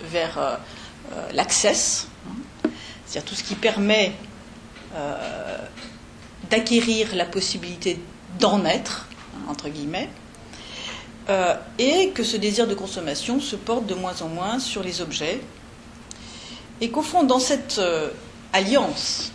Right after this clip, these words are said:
que l'on constate entre le, le luxe et l'art, euh,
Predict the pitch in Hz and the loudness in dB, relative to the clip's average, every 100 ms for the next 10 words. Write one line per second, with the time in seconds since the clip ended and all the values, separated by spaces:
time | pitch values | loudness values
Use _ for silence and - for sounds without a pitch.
0 | - - 185 190 202 - 214 196 165 - | -10 -6 -4 -2 -2 0 0 0 0 -6
1 | - 160 170 - 180 202 240 233 - 156 | -4 -4 -4 -4 0 4 4 2 0 0
2 | 190 339 - - - - - - - - | 2 2 -2 -12 -16 -18 -16 -16 -14 -14
3 | - - 170 156 135 | -14 -12 -4 -2 -2